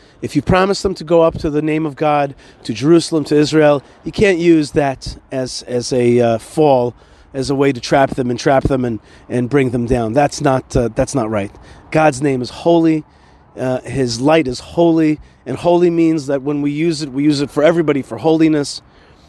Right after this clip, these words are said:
And when we talk about, on this show,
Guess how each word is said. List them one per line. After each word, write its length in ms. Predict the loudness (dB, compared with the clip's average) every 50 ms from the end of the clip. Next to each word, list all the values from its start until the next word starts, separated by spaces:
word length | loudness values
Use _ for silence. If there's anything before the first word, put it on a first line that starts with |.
| _ _ _ _ _ _ 0
And 380 | 2 2 2 2 2 0 -4 -8 -12 -6
when 340 | 0 0 2 2 2 2 0
we 100 | -2 -4
talk 340 | -2 0 2 2 2 0 0
about, 440 | -2 0 0 0 -2 -2 -6 -14 -20 _ _ _ _
on 120 | -8 -6 -4
this 160 | -2 -4 -4
show, 440 | -2 0 2 4 4 2 0 -2